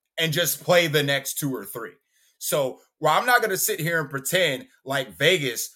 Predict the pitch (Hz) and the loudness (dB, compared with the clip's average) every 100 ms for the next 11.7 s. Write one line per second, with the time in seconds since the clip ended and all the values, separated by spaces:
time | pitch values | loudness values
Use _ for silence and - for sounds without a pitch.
0 | _ 139 139 135 143 135 - 156 147 135 | _ -6 -4 -4 -4 -2 0 0 0 -2
1 | 143 135 131 131 110 - 127 135 127 139 | -2 -2 -4 -6 -10 -10 -6 -6 -2 -4
2 | 123 113 - - 139 - - - - _ | -4 -2 2 4 4 2 -4 -6 -16 _
3 | 139 208 214 - _ 170 208 185 185 190 | -8 -6 -8 -14 _ -10 -8 -4 -2 2
4 | 185 165 156 - 190 165 143 143 - 165 | 0 -2 -6 -4 -4 -2 -2 -2 -2 0
5 | 151 143 143 143 135 - 151 147 139 131 | 0 0 0 0 -4 0 0 2 0 2
6 | 139 139 180 185 - _ - 143 135 160 | 2 2 0 0 -8 _ -6 -4 0 0
7 | 143 147 135 139 131 131 _ 160 170 156 | 0 -2 -2 -2 -2 -4 _ 0 2 4
8 | 147 143 135 151 127 147 151 110 85 - | 2 0 -2 -4 2 0 0 -6 -10 -6
9 | 165 165 175 160 143 151 143 135 147 131 | -4 2 2 2 -2 -4 -4 -4 -2 -4
10 | 127 127 107 139 120 - _ - 120 131 | -6 -10 -6 -4 -4 -8 _ -10 -6 -4
11 | 127 - 110 - 139 117 | -4 -6 -10 -8 -6 -6